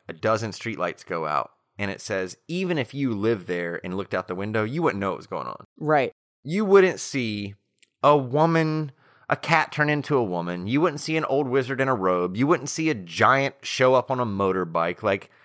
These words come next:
Speaker 1: they cut the power to the place. So when they come to ask him for the money, nobody can frickin' be there, you know,
Speaker 2: <laughs>
Speaker 1: to see what the hell goes on.
Speaker 2: Leave the gun, take the cannoli.
Speaker 1: Yeah, there's that
Speaker 2: Yeah.
Speaker 1: kind of thing going on, which
Speaker 2: Yeah.
Speaker 1: I think is really neat.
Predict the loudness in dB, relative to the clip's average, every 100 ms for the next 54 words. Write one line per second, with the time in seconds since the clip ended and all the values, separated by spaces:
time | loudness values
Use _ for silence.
0 | _ _ _ _ -4 2 2 4 2 4
1 | 6 8 6 4 2 0 0 2 2 0
2 | -8 -10 -6 2 4 6 4 6 6 6
3 | 4 4 4 2 0 4 6 8 8 8
4 | 6 0 -6 _ _ _ _ 4 6 8
5 | 6 4 0 2 2 4 6 8 8 8
6 | 8 4 -2 _ _ _ _ 4 6 8
7 | 6 2 -10 -12 -4 0 6 6 8 8
8 | 8 8 8 8 8 8 8 8 6 4
9 | 4 2 2 2 0 -2 -2 -4 4 8
10 | 8 6 4 4 6 4 4 -2 -4 -2
11 | -2 -4 -6 0 2 2 0 -14 -12 -8
12 | -8 -8 -12 -16